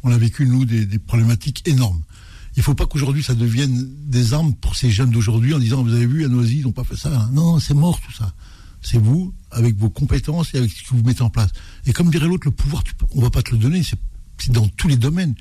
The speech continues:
Faut aller le chercher. Faut croire en ton étoile, croire en ton travail, et à un moment ou à un autre, ça va venir. Et crois-moi, ça va venir tous les jours. Surtout aujourd'hui, dans ce monde-là, ce mondial-, cette fameuse mondialisation, on ouvre les portes, et aujourd'hui, on est sur les compétences, réellement. Si tu es là, t'es bon,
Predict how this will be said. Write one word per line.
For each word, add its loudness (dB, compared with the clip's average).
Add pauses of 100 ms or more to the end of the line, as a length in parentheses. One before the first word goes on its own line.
(220)
Faut -2
aller 2
le -4
chercher. 0 (320)
Faut 2 (280)
croire 0 (140)
en 2
ton 0
étoile, -2
croire -2
en 0
ton 0
travail, 2 (240)
et 2
à 4
un 2
moment 4
ou 2
à 2
un 2
autre, -2
ça -2
va 2
venir. -2 (140)
Et 0
crois-moi, 2
ça 0
va 2
venir 2
tous -8
les 4
jours. 0 (260)
Surtout 2
aujourd'hui, 2
dans 2
ce -2
monde-là, 2 (320)
ce -4
mondial-, 2
cette -2
fameuse 0
mondialisation, 2 (260)
on 4
ouvre 2
les 2
portes, -4 (220)
et 0
aujourd'hui, 2
on 2
est 2
sur -2
les 2
compétences, -2
réellement. 0 (360)
Si -2
tu 0
es 2
là, 2
t'es -2
bon, 0